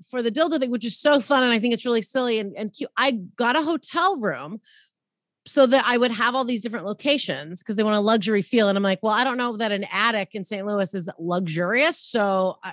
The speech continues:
thank God, you know, so I got a hotel and that shoot to set everything up, wardrobe changes, hair changes, makeup changes,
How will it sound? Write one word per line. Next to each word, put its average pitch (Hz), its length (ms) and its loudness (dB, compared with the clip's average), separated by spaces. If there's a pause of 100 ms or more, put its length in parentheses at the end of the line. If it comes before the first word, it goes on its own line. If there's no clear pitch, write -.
thank 208 200 -6
God, 202 340 0
you 220 100 0
know, 190 120 -4
so 233 100 -6
I 226 60 -2
got 220 200 0
a 226 160 -2
hotel 214 560 -2 (440)
and 196 500 0 (380)
that 262 280 2
shoot 262 420 0
to 262 180 -6
set - 340 -6
everything 311 460 -2
up, 226 240 0 (560)
wardrobe 240 520 0
changes, 156 480 -12 (200)
hair 311 300 2
changes, 156 500 -4
makeup 226 520 2
changes, 151 560 -8